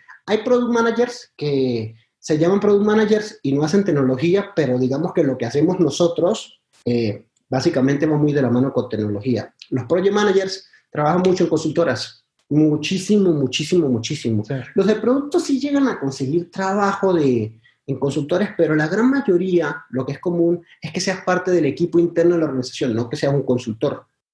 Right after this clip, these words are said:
Speaker 1: En proyecto, cuida tu proyecto. Vales, velas por la ejecución,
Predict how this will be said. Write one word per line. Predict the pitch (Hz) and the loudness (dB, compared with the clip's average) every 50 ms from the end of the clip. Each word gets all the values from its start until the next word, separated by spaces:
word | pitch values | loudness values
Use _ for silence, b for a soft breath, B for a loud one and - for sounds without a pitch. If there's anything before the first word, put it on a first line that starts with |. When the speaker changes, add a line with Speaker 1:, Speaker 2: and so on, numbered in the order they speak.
| _ _ _ _ _ | _ _ _ _ _
Speaker 1:
En | - 147 147 151 | -2 0 2 2
proyecto, | 156 156 160 156 - - - - | 4 4 2 2 0 -2 -2 0
cuida | 135 123 104 - - - _ _ _ | 2 2 2 0 -4 -10 _ _ _
tu | - 127 110 | -10 -8 -6
proyecto. | 123 123 120 165 170 165 - - - - - _ _ b b b b b b b b b | -4 0 2 2 2 0 -2 -6 -10 -12 -14 _ _ b b b b b b b b b
Vales, | - 120 117 127 127 135 135 147 147 - - - 147 131 135 | -10 -6 -2 0 0 0 0 -2 -2 -4 -4 -2 -2 0 2
velas | 135 165 175 180 - | 2 2 2 2 0
por | - - 196 139 | 0 0 0 2
la | 131 | 2
ejecución, | 139 120 - 120 113 - 160 170 202 202 196 | 0 0 -2 -2 0 2 2 2 2 2 0